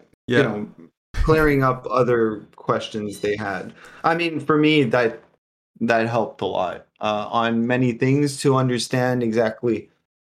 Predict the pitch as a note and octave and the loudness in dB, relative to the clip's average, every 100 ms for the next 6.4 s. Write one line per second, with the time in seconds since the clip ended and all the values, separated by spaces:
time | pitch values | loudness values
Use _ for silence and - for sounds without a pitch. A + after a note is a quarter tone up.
0 | _ - G#2+ G#2+ B2 D3 D#3 _ _ _ | _ 0 2 2 0 -2 -8 _ _ _
1 | _ - A#2 A#2 A#2 A2+ - C3 C3 - | _ 0 2 2 2 0 -2 -4 -4 -4
2 | C#3 C3+ D3 E3 G3 C3+ C3+ B2+ D3 B2 | -4 2 2 4 2 2 0 2 2 2
3 | G2+ G#2+ - A#2+ A#2+ A#2+ A2+ A2+ A2 - | -4 -10 -4 -2 -2 0 2 2 0 -2
4 | B2 G#2 A#2 A2+ A2 G#2+ A#2 A2 G#2+ G#2 | -2 0 0 0 -2 -2 -2 -2 -2 -4
5 | - A2 G#2 G#2 G2+ - - A2+ A2 A2+ | -4 -4 -2 -6 -6 -12 -4 -2 2 4
6 | A2 G#2 G2 - | 6 4 0 -8